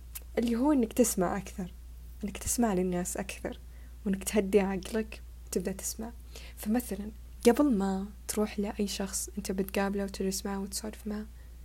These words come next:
جرب إنك تجلس تتنفس كذا وتهدي ذهنك وتبدأ تسمع له بدون ما تقعد تحكم عليه، بدون ما تقعد تقاطع كل شوي وتقول "Oh my God، وش ذا الغريب، وش ذا الش-،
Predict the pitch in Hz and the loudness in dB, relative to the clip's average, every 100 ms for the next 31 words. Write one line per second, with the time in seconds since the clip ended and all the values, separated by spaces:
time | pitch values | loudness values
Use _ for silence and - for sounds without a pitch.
0 | - - - - - - - - 302 294 | -16 -16 -16 -16 -16 -16 -2 6 6 6
1 | 208 214 202 196 - - 196 190 - - | 2 2 0 0 -4 -2 -2 -2 -4 -4
2 | - 190 190 185 - 190 190 190 190 190 | -4 -4 -2 -4 -4 -4 -2 -2 0 -4
3 | 208 214 - - - - - - - 202 | -4 -6 -8 -14 -16 -18 -18 -12 -2 0
4 | 196 190 - 196 202 214 - - - - | 0 -2 -4 -4 -6 -8 -10 -16 -16 -16
5 | - - - - 196 214 226 214 208 208 | -14 -16 -12 -4 6 8 10 8 4 0
6 | 202 196 - - 196 202 202 214 - - | -2 -4 -8 -2 -2 0 -4 -6 -12 -16
7 | - - 214 214 214 208 214 202 202 190 | -16 -2 6 8 8 2 -2 -2 -2 -4
8 | - 196 196 196 - 208 208 208 196 - | -2 -2 0 -2 2 2 2 -4 -8 -6
9 | 196 - 196 190 202 202 240 262 269 254 | -6 -2 -2 -2 -2 -2 -2 -2 -2 -2
10 | 262 254 247 262 240 240 247 277 269 254 | -2 -2 -2 -4 -2 -2 -2 -2 -4 -4
11 | 277 - 262 - | -6 -6 -6 -6